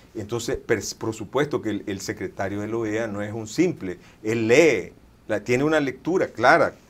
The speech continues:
de lo que está pasando en Nicaragua y lo que está pasando en Venezuela, y en Nicaragua se da cuenta de que la correlación de fuerza política no es favorable, aunque la situación legal le permitiera a él hacer acciones más profundas,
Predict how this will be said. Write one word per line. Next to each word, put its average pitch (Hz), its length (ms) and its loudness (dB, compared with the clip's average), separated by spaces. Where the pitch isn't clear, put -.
de 101 140 -6
lo 98 120 -8
que 165 60 -12
está - 220 -4
pasando 160 380 -2
en 147 80 -4
Nicaragua 139 500 0
y 110 40 -2
lo 101 120 -8
que 95 60 -14
está 104 200 -2
pasando 127 360 -4
en 127 80 -10
Venezuela, 127 480 -2
y 110 100 -2
en 107 80 -4
Nicaragua 104 480 0
se 113 140 -6
da 104 120 0
cuenta 110 480 -4
de 117 140 -4
que 123 100 -2
la 110 140 0
correlación 104 560 -6
de 151 80 -6
fuerza 110 320 -6
política 107 640 -8
no 107 120 -8
es 104 80 -6
favorable, 113 580 2
aunque 107 240 -6
la 95 140 -6
situación 131 560 -4
legal 160 420 4
le 131 140 2
permitiera 127 760 2
a 120 120 6
él 156 360 4
hacer - 320 2
acciones 135 560 0
más 113 160 -4
profundas, 110 640 -6